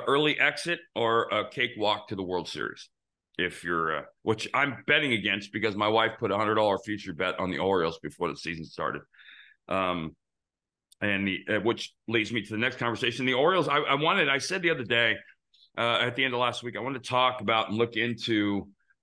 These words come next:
uh, the Diamondbacks and the Orioles, 'cause we've talked about them on the show quite a bit, uh, since spring training. And John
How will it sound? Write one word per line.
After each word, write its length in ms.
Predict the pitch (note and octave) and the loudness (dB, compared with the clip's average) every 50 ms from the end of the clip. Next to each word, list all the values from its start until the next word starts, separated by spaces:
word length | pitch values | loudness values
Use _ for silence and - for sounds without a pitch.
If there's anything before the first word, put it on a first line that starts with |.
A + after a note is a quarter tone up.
| _ - | _ -2
uh, 380 | G2+ G#2 G#2 G#2 G#2 G2+ - - | 0 2 4 4 4 2 0 -2
the 60 | G#2 | -4
Diamondbacks 640 | G2 - B2+ B2+ C3 B2+ A#2 B2+ B2 B2 A#2+ - - | 0 0 2 2 2 2 2 2 2 0 0 -2 -4
and 80 | A2 | -4
the 40 | G#2+ | -4
Orioles, 300 | G#2+ A2 A2 G2+ G2 - | -2 -2 -2 -2 -4 -6
'cause 140 | - G2+ A2 | -8 -6 -6
we've 140 | B2+ B2 B2+ | -6 -6 -2
talked 340 | - B2+ A#2+ A#2 A#2 - | 2 4 4 4 2 0
about 320 | G#2 G2 G2+ G2+ G2+ G2+ - | -2 -2 0 0 -2 -2 -2
them 260 | G2 G2+ G2+ G2 F#2+ - | -2 -2 -2 -2 -2 -2
on 140 | G2 G2+ G2 | -4 -4 -4
the 60 | F#2 | -4
show 460 | F#2+ - A2 F#2+ F#2 F2+ E2 E2 - - | -4 -2 0 2 2 2 0 -2 -4 -2
quite 180 | A#2+ A2 G2+ | -2 0 0
a 40 | F#2+ | 0
bit, 220 | D#2+ F2 E2+ D2+ - - _ - | -2 -4 -4 -4 -6 -10 _ -8
uh, 280 | - F#2 F#2 F2 F2 E2+ | -4 -2 -2 0 -2 -4
since 280 | - - A#2 G#2+ G2+ | -4 -6 -6 -6 -8
spring 240 | - - A2 A2 G#2+ | -8 -6 -4 -4 -4
training. 500 | G2+ - A#2 A2 G#2+ G2+ G2 F2 F2+ F2 - _ _ _ _ _ _ _ _ _ - | -4 -2 -2 0 0 0 -2 -4 -6 -8 -12 _ _ _ _ _ _ _ _ _ -4
And 540 | - A2+ A#2 A2+ A2 A2 G#2+ G#2+ G#2+ G2+ - - - | 0 0 2 2 2 2 2 0 -2 -4 -6 -10 -10
John 540 | G#2 B2 C3+ C#3 D3 D3+ D3+ D3+ C3+ - | -4 -2 0 2 2 2 0 -2 -6 -10